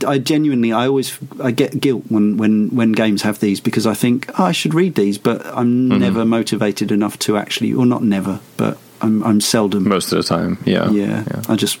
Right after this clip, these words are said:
Speaker 1: I just, you know, if I'm playing a game, I wanna be actually playing, not
Speaker 2: Right,
Speaker 1: sitting there
Speaker 2: yeah.
Speaker 1: reading, unless it's a purely reading game.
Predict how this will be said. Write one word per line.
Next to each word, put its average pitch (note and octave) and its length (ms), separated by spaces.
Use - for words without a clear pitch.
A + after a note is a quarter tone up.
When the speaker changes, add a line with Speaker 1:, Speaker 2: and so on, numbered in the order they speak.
Speaker 1:
I G#2 80
just, G2+ 280
you A2+ 100
know, G2 160
if - 140
I'm A2 100
playing A2+ 220
a G#2 40
game, G#2 220
I G#2 60
wanna G2+ 160
be G2 200
actually F#2+ 460
playing, G2+ 500
not G#2 80
Speaker 2:
Right, F#2 120
Speaker 1:
sitting F2+ 200
there G#2 120
Speaker 2:
yeah. G2+ 60
Speaker 1:
reading, G#2+ 280
unless A2 340
it's - 280
a - 80
purely G#2+ 360
reading G#2 400
game. G2 300